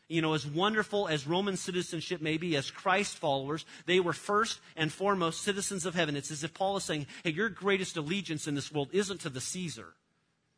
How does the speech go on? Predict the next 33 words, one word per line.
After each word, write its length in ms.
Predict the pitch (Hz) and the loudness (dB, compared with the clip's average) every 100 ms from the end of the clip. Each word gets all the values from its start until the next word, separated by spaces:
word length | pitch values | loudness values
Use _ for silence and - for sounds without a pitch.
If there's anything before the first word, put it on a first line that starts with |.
| _ _ _ | _ _ _
Your 140 | 165 180 | 0 0
greatest 440 | 156 170 156 - | 2 2 2 -2
allegiance 580 | 131 143 175 135 123 - | -4 0 0 0 -8 -10
is 120 | 117 | -12
to 100 | 127 | -10
the 80 | 123 | -10
King 240 | - 160 | -4 -4
of 140 | 127 - | -4 -6
Kings, 260 | 151 131 | -6 -6
the 80 | - | -6
Lord 240 | 120 123 120 | -4 -2 -4
of 140 | 117 | -4
Lords, 300 | 135 120 - | -4 -4 -6
Jesus 360 | - 110 120 - | -12 -12 -10 -10
Christ." 540 | 175 135 92 - - _ _ _ _ _ _ _ _ _ _ _ _ - | -8 -8 -10 -16 -20 _ _ _ _ _ _ _ _ _ _ _ _ 0
And 140 | 175 | 4
then 100 | 170 | 4
Peter 380 | 160 226 220 170 | 2 2 4 4
is 160 | 147 143 | 2 2
writing 340 | 147 151 151 | 4 4 0
to 120 | 147 139 | -2 -6
people 320 | 165 156 147 | -6 -6 -2
like 320 | 139 135 - | 0 -2 -4
you 140 | 151 | -4
and 100 | 143 | -2
me 140 | 143 143 | -2 -4
too, 260 | - 185 | -4 -4
again, 240 | 127 143 139 | -2 -2 -6
continuing 640 | - 127 - 156 156 139 | -6 -8 -4 -2 0 -2
in 80 | 139 | -2
this 160 | 135 - | -4 -4
same 320 | 160 147 143 | -2 -2 -2
language. 400 | 156 147 127 | -2 -4 -6